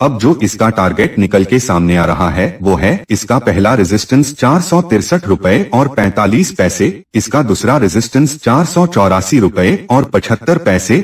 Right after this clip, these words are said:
और इसका तीसरा रेजिस्टेंस पाँच सौ पाँच रुपए और दस पैसे। अगर यह स्टॉक अपना अप मूव कंटिन्यू रख पाता है, तो आने वाले समय में यह स्टॉक इन लेवल्स को भी टच करते हुए या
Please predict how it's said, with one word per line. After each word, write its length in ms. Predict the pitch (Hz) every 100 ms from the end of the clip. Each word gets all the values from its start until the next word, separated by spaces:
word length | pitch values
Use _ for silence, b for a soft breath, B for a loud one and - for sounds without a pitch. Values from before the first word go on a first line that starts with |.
| -
और 200 | 123 147 110
इसका 280 | - 127 139
तीसरा 380 | 110 110 175
रेजिस्टेंस 560 | 120 87 107 110 131 139
पाँच 340 | - 113 170
सौ 220 | - 156 156
पाँच 380 | 104 117 160
रुपए 320 | 95 82 95 185 185
और 220 | 123 139
दस 220 | 92 175 -
पैसे। 360 | 92 - 98 - _ _ _
अगर 240 | 135 170 180
यह 200 | 170 196
स्टॉक 340 | - 131 147 -
अपना 320 | - 101 101
अप 120 | 101 98
मूव 220 | 101 131 131
कंटिन्यू 500 | 92 90 110 135 120
रख 220 | 90 -
पाता 320 | 92 87 87
है, 220 | 82 104 175 B -
तो 60 |
आने 300 | - 107 127 151
वाले 280 | 110 127
समय 300 | 143 92 87
में 120 | 90 92
यह 260 | 110 113
स्टॉक 400 | 185 - 110 - -
इन 140 | 165
लेवल्स 340 | 104 87 147 -
को 160 | 104
भी 160 | 85 143
टच 240 | 110 92
करते 320 | - 92 - 95
हुए 240 | 90 107
या 260 | 147 98